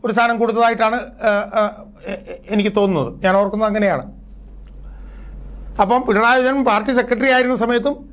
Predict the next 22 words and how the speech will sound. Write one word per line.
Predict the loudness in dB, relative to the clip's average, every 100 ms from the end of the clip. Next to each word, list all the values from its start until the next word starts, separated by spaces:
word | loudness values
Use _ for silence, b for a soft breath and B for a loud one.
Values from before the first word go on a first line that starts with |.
| B B B
പിണറായി | 0 4 4
വിജയൻ | 4 0
മുഖ്യമന്ത്രി | 2 0 2 4 4
ആയിരുന്ന | 4 0 0
സമയത്തും | 0 0 -4 -6 B B B 0
കേരളത്തിലെ | 2 2 0 0
പരമോന്നത | 0 2 2 2 0 0
നീതിപീഠമായിട്ടുള്ള | 0 0 0 0 2 2 0 0 0 0 -2 B B -4
ഹൈക്കോടതിക്ക് | -2 0 0 0 0 0 0 -2 -12 b b b b -20 -4
പിണറായി | 0 4 4 2 2
പേടിയുണ്ടായിരുന്നു | 2 2 2 4 4 2 -4 -2
എന്നുള്ളതാണ് | -2 2 2 2 0 0
ഞാനിപ്പോൾ | 0 2 2
ആദ്യമായി | 2 2 2 0 0
നിങ്ങളോട് | 0 0 2
പറയാനുള്ള | 2 2 0 2
കാര്യം. | 2 0 -4 -18 -20 -20 b b b b b b b b -2
ഇനി | 2 2
എനിക്ക് | 2 2
രണ്ടാമതായി | 2 4 4 4 4 2
പിണറായി | 0 2 2 0
പേടി | 2 2 0